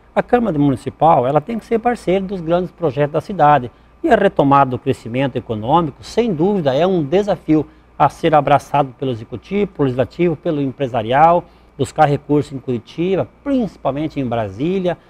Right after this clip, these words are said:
A Itaipu está aí como grande parceira, já demonstrou uma grande vontade de ajudar a cidade, vem ajudando. Eu acredito que sim, Foz do Iguaçu ano que vem vai retomar e nós vamos ter uma grande cidade.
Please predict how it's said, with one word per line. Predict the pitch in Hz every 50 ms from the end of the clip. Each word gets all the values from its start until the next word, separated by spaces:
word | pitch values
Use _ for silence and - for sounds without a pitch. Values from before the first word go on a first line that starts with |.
| _ _ _
A | - 143
Itaipu | 135 - 135 120 110 95 - - 139 147
está | 139 - - - 113
aí | 120 131
como | 131 - 131 120 107
grande | 101 117 131 147 147 139
parceira, | 123 - 113 107 98 - - - 156 143
já | 135
demonstrou | 123 123 123 123 120 104 - - - 135 143
uma | 135 120 110
grande | 101 113 131 151 160 139 127
vontade | 113 120 113 98 - 127 131 135 127 113 - _ _ - - _ -
de | 120 123
ajudar | 127 127 117 117 117 107 120 127 139
a | 139
cidade, | - - 123 113 - 139 160 170 147 120
vem | 104 104 104 139 151 226 320
ajudando. | 196 110 117 110 113 131 147 165 175 - - - - _ _ _ _ _ _ -
Eu | 220 233
acredito | 226 233 220 180 175 208 202 -
que | - 220
sim, | 196 - - - 139 107 98 92 - -
Foz | 180 180 156
do | 160
Iguaçu | 160 160 147 - - - 156 156
ano | 160 151 143
que | - - 131
vem | 120 139 143 143 127
vai | 107 101 104 127 147 156
retomar | 131 139 123 - - 110 107 113 123 139 147 156 - - _ _ _ _ _ _ -
e | 139
nós | 139 135 107
vamos | 139 139 139 135
ter | - - 135 131
uma | 131 123 120
grande | 107 113 123 123 123 -
cidade. | - 123 110 110 110 113 110 107 95